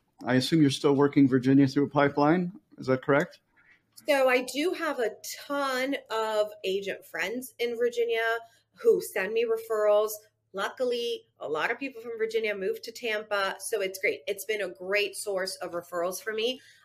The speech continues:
Speaker 2: I don't quite work as much of my personal business because all of,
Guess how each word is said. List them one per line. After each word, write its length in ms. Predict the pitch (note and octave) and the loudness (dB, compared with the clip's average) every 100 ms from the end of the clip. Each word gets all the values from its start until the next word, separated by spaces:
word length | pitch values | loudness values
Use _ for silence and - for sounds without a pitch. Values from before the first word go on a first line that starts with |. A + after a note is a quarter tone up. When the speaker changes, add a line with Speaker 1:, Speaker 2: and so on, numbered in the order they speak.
| _ | _
Speaker 2:
I 200 | G3 G3 G3+ | -4 -2 0
don't 400 | G#3+ B3+ D4+ - | 2 2 -2 -8
quite 440 | - B3+ B3 B3 F#3+ | -4 0 0 0 -4
work 320 | G#3 G#3 G#3 - | 0 0 0 -6
as 240 | F3+ F#3+ F#3+ | -6 -6 -6
much 460 | F#3 F3+ - - - _ _ _ _ _ _ | -6 -6 -6 -10 -12 _ _ _ _ _ _
of 280 | G3+ F#3+ F#3+ | -2 -2 -2
my 240 | F#3 E3+ | -2 0
personal 580 | E3+ - A3 A3+ B3 A#3+ | -2 -2 -2 -2 -4 0
business 420 | B3 B3 C4 C4 - | 2 2 0 -4 -4
because 540 | G3 - B3+ A3+ F#3+ - | -10 -8 -4 0 0 -2
all 240 | G3 A#3 | -4 -4
of, 140 | C4+ | -4